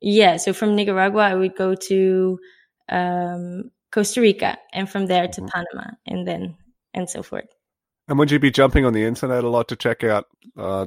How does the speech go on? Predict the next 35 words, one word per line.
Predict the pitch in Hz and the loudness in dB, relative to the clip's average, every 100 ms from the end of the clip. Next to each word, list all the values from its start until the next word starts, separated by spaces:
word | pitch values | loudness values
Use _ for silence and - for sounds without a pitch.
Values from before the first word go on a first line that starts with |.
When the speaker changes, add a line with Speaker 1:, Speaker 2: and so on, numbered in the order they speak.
| - | 0
Speaker 2:
past | - 120 - | 4 4 4
travelers' | - 123 113 110 | 2 2 2 0
advice | 104 110 113 123 | 0 2 2 2
on | 127 | 0
the | 110 | -2
places | - 110 113 107 | 0 -2 -2 -2
you | 104 | -2
were | |
going, | 98 98 113 175 - - | 0 0 0 -4 -10 -4
or | 110 | 0
you're | 113 | 0
just | 110 117 - | 0 -2 0
sort | 110 | 0
of | 98 | 2
winging | 101 90 80 | 0 -4 -8
it? | 80 - _ _ _ _ _ _ _ _ _ - | -12 -14 _ _ _ _ _ _ _ _ _ -4
Speaker 1:
Um, | 202 202 202 202 202 202 202 202 202 208 233 - _ _ _ _ - | 0 2 0 0 -2 -4 -6 -6 -6 -6 -8 -12 _ _ _ _ 0
no, | 233 254 | 4 6
I | 202 311 | 6 6
was | 370 269 | 4 4
mostly | 269 330 - 285 | 2 2 2 4
winging | 233 247 247 | 4 4 2
it, | 180 - - | 0 -6 -8
I | 180 | -8
think. | 180 180 - | -6 -6 -4
I | 208 | -2
did | 277 269 | -2 -2
Speaker 2:
Mm-hmm. | |
Speaker 1:
have | 269 233 | -2 -2
a, | 226 - 202 | -2 -2 -4
a | |
Lonely | 214 226 226 214 | 0 0 0 -2
Planet | 214 185 202 226 | -4 -4 -4 -6
with | 226 233 - | -6 -6 -4
me, | 294 427 | -4 -6